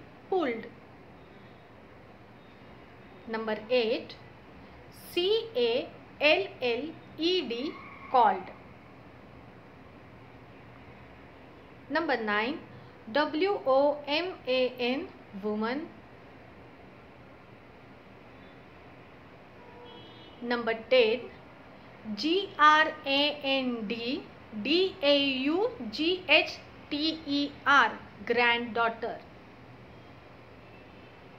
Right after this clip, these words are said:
It's a long spelling, so write it nicely, and also learn it nicely. G R A N D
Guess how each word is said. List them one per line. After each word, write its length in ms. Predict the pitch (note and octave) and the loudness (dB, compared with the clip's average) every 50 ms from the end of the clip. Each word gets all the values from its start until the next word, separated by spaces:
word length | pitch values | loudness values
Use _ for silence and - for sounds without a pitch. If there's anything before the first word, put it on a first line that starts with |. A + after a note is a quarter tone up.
| - - - | -20 -18 -18
It's 200 | B3 G#3+ - - | -16 -16 -6 -4
a 80 | B3+ A#3+ | -4 0
long 400 | A#3+ A#3+ B3 B3+ C4+ C#4+ D#4+ E4+ | 2 2 2 2 2 0 -2 -4
spelling, 720 | E4 - - - - D4+ C#4+ C#4 C#4 D4 D#4 E4 F4+ F4+ | -6 -10 -14 -6 0 2 2 2 2 0 -2 -4 -4 -6
so 240 | - - - B3+ A#3 | -8 -4 -2 -2 0
write 340 | A3+ A#3 A#3+ B3+ B3 - D#4 | 0 0 0 -2 -2 -2 -4
it 140 | D#4+ E4+ E4+ - - - - - | -4 -4 -4 -6 -12 -18 -12 -6
nicely, 720 | A#3+ A#3 A3+ A3+ A#3+ A#3 - - - B3+ D4 D#4+ G4 G#4 - - - - - - - - - - | -4 -2 -2 -2 -4 -6 -8 -12 -8 -4 -4 -2 -2 -4 -8 -14 -18 -20 -20 -20 -20 -18 -6 -2
and 300 | A#3+ B3+ C4 C#4+ D#4+ D#4 - - | 0 0 0 0 -2 -4 -4 -2
also 520 | A#3+ A#3 A#3 A#3+ A#3+ - - D#4+ E4+ F#4+ | 0 0 0 -2 -6 -8 -6 -2 0 0
learn 360 | F4+ D4 B3 A#3 A3+ A#3 A#3+ B3+ | 0 2 2 2 2 2 0 0
it 320 | D#4 G#4 A#4+ - - - - - - - - - - | 0 0 -2 -4 -6 -12 -16 -18 -20 -20 -20 -12 -6
nicely. 580 | A3+ A3+ G#3+ G#3 G3+ G3+ - - - F#3+ F#3 - - - - - - - - - - - - - - - - - - - - - - G#3 G3 | -2 -2 0 0 -2 -4 -8 -12 -12 -14 -14 -14 -16 -18 -20 -20 -20 -20 -20 -20 -20 -20 -20 -20 -20 -20 -20 -20 -20 -20 -20 -16 -14 -12 -10
G 340 | G#3 C4 C#4+ D#4+ F4+ E4 - - | -6 -4 -2 -2 -2 -4 -2 0
R 300 | A#3 A#3 A#3 A#3+ B3 B3 - - | 2 4 4 4 2 0 -4 -4
A 320 | B3+ B3 B3+ C4+ C#4+ C#4 - - | -2 0 0 0 -2 -4 -4 -4
N 420 | C4 B3 A#3 A3+ G#3+ G#3 G3+ G3+ | -2 -2 -2 -2 -4 -4 -4 -2
D 360 | G3 A3 G#3 G#3 A3+ D4 F#4 | -2 -2 -2 -2 -4 -4 -6